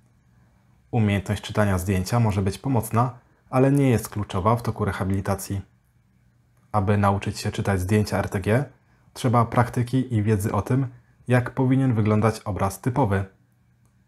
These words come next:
Zwracajcie uwagę na wszelkie nierówności, zwężenia przestrzeni, zmiany zabarwienia oraz dziwne ułożenia kości. Obraz i opis R T G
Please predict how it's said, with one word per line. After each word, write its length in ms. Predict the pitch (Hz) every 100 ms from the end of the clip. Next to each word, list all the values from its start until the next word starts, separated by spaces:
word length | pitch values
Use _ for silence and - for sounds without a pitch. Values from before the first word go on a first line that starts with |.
| _
Zwracajcie 600 | 104 104 110 117 107 110
uwagę 340 | 107 98 107 110
na 100 | 104
wszelkie 320 | - 98 98
nierówności, 640 | 92 92 101 107 - 135 139
zwężenia 520 | 117 117 110 110 107
przestrzeni, 580 | - - - 113 127 135 - -
zmiany 360 | 110 139 139
zabarwienia 580 | 127 127 120 117 123 110
oraz 260 | 110 110 98
dziwne 340 | 107 101 107
ułożenia 400 | 104 101 98 95
kości. 400 | 95 101 - 98 - - - - - - - - _ _ _ _ _
Obraz 400 | 123 110 107 -
i 100 | 117
opis 320 | 110 101 -
R 120 | 98
T 120 | -
G 200 | 98 120